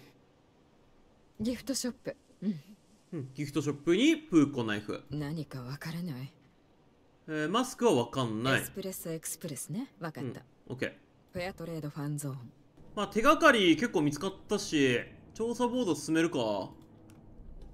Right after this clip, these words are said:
Speaker 2: えーと、増えたのが、物語。後で。クリッカーは彼の恐ろしい。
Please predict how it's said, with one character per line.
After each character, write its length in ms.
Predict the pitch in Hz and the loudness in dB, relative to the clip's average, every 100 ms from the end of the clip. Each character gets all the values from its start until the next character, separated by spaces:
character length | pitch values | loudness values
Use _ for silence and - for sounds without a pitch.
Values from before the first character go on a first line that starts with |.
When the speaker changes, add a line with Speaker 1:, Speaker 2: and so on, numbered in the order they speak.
| - - - - - - - - - | -20 -20 -20 -20 -20 -20 -20 -20 -12
Speaker 2:
え 240 | 180 175 | -8 -6
ー 20 | |
と、 100 | 175 | -6
増 180 | 185 294 | -4 0
え 140 | 330 330 | 0 0
た 220 | - 196 | 2 2
の 180 | 160 143 | 4 4
が、 380 | 139 185 285 - - - - - - - - - _ - - - - - - - - - _ _ - _ | 4 4 0 -6 -16 -20 -20 -20 -20 -20 -20 -20 _ -20 -20 -20 -20 -20 -20 -20 -20 -20 _ _ -20 _
物 340 | 131 156 220 254 | -2 2 4 6
語。 140 | 262 247 131 - - - - - - - - - - - - - - - - - - - - - - | 4 2 0 -2 -12 -20 -20 -20 -20 -20 -20 -20 -20 -20 -20 -20 -20 -20 -20 -20 -20 -20 -20 -12 -4
後 280 | 196 139 | -2 0
で。 140 | 104 - - - - - _ | -2 -6 -14 -20 -20 -20 _
ク 120 | - | -2
リ 80 | 262 | 0
ッ 140 | 285 - | 0 0
カ 100 | 185 | 2
ー 160 | 190 | 2
は 40 | 185 | 2
彼 240 | 185 170 | 0 0
の 100 | 135 | 0
恐 180 | 117 127 | -2 -4
ろ 80 | 117 | -6
し 240 | - | -6
い。 80 | 92 | -6